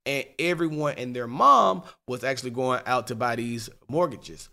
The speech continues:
or refinancing their mortgage to actually take advantage of those very,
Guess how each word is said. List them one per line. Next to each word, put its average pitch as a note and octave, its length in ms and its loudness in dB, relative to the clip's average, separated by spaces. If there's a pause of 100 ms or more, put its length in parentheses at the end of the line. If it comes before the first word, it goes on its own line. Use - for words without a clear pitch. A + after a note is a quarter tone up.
or A#2+ 160 -4
refinancing B2 760 -2
their A2+ 120 -6
mortgage A2+ 420 -8
to - 180 -8
actually A#2 480 -4 (280)
take D3 240 -2
advantage B2+ 460 -4
of A#2+ 140 -6
those A#2+ 180 -2
very, C#3 720 0